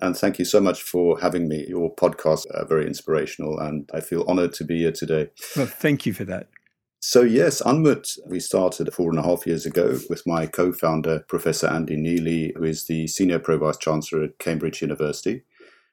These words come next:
Speaker 1: And Onmut means grace and elegance. We thought hard about what the name should be, and what we do is thinking about helping organizations take better decisions, execute their strategy more effectively using data.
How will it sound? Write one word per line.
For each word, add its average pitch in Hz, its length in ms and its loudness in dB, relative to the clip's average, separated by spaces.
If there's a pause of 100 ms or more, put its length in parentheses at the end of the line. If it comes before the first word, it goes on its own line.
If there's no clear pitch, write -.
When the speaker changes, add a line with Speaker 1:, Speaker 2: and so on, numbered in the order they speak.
(220)
Speaker 1:
And - 140 0
Onmut 123 320 8
means 98 320 4
grace 90 460 4
and 85 100 -2
elegance. 85 680 -2 (160)
We 98 160 2
thought 117 340 6 (180)
hard 104 400 6
about 90 600 2
what 90 240 0
the - 80 0
name 85 380 2
should - 260 -10
be, 82 420 2
and 85 300 -4 (180)
what 104 320 4
we 98 80 4
do 78 560 2 (560)
is 85 180 -4
thinking 98 400 4
about 82 460 0
helping 85 360 -2
organizations 78 1040 -2
take - 360 -2
better - 280 -2
decisions, 73 680 -2
execute - 500 -4
their 78 120 -4
strategy 80 500 -2
more 76 240 -2
effectively 76 640 -4
using 73 360 -4
data. 73 520 0